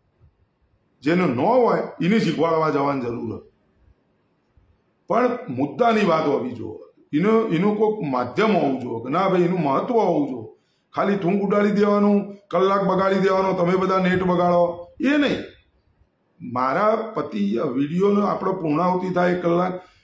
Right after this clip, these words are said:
અત્યારે બધા આ, આ કેટલા જોવાવાળા હોય, પણ અત્યારે આ આઈ પી એલ ને બધું ચાલતું હોય, તો એ હારા જોવું. સો માણસ હોય, એંસી માણસ હોય, પંચ્યાસી હોય, વધઘટ ત્યાં જ હોય, પણ સારા જોવું, આપણને ખુશ હોય. અને એના પછી વીડિયો તમે જુઓ, કેવો જબરજસ્ત response આલે લોકો.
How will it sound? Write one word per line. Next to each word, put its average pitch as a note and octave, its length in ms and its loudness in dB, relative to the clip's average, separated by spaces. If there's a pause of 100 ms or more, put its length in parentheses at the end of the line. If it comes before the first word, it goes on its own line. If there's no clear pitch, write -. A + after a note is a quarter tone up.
(460)
અત્યારે F3 340 0
બધા F3 220 2
આ, E3+ 260 0
આ - 20 -4
કેટલા F3+ 320 -2
જોવાવાળા E3 480 2
હોય, D#3 200 2
પણ D#3+ 120 0
અત્યારે D#3+ 360 0
આ D#3+ 100 2
આઈ D#3 100 2
પી D#3 220 0
એલ D3+ 100 2
ને D3 100 2
બધું D3 200 0
ચાલતું F#3+ 360 0
હોય, D3+ 120 2
તો C#3+ 140 2
એ - 20 2
હારા F#3+ 320 2
જોવું. F#3+ 420 0 (400)
સો F3 200 2
માણસ E3 320 2
હોય, D#3+ 200 2
એંસી D3+ 260 0
માણસ D#3 320 0
હોય, D#3 200 0
પંચ્યાસી D3+ 400 0
હોય, D3+ 200 -2
વધઘટ D3 400 -2
ત્યાં F#3+ 220 0
જ E3 40 0
હોય, C3+ 180 -2 (400)
પણ A3 100 0
સારા A#3+ 320 2
જોવું, G3 300 2
આપણને F3+ 300 0
ખુશ A#3 240 0
હોય. - 200 -4 (280)
અને G3 200 0
એના E3 360 2
પછી B3+ 260 4
વીડિયો A3+ 340 4
તમે A3+ 220 4
જુઓ, G#3+ 260 4
કેવો G#3 580 2 (200)
જબરજસ્ત G3 440 0
response E3 440 0
આલે A#2 280 -2
લોકો. A#2 440 -8